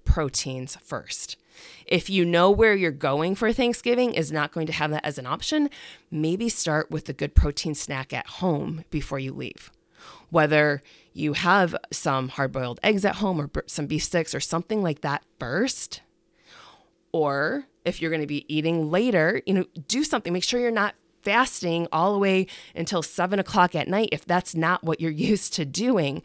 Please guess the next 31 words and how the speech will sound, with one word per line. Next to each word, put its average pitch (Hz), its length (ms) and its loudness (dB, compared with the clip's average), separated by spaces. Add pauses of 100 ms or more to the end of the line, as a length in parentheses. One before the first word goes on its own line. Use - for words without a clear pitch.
(340)
because 185 380 4
you 175 100 0
will 175 140 2
be - 160 -2
so 196 500 2
hungry. 214 500 2
If, 156 200 0
if 180 160 4
you're 208 220 2
sitting 226 300 0
here 190 120 0
thinking, 170 360 -2 (320)
"I'm 180 160 2
going 208 200 4
to 220 140 -2
save 202 260 4
my 147 160 0
calories 156 920 2 (300)
and 175 220 2
only, 208 380 4
and 160 200 0
eat 185 160 2
it - 200 -2
all 240 240 6
tonight," 214 500 0
but 156 140 -4
you've 156 160 -6
never 196 260 2
done 151 320 -2
that 233 240 0
before, 262 580 2